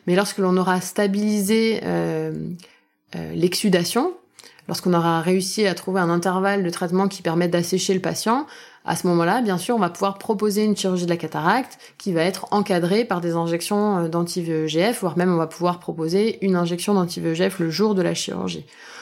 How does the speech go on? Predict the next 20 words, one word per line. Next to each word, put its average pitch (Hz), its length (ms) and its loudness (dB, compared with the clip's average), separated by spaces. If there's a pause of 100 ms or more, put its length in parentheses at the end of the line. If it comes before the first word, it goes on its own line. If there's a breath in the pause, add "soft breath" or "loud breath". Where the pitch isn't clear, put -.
(240 loud breath)
Donc - 120 -4
en 180 60 4
général, 185 400 4
on, 180 460 -2
on 190 100 -2
se 170 100 -6
place 202 480 -2
à 170 160 0
trois 202 520 0
mois, 214 560 2 (120)
on, 175 200 -4 (360)
on, 185 220 2
on 175 140 2
cherche 220 340 0
à 190 80 2
avoir 180 240 0
trois - 240 -2
mois 214 220 2
de 220 80 -12
stabilisation, 190 880 0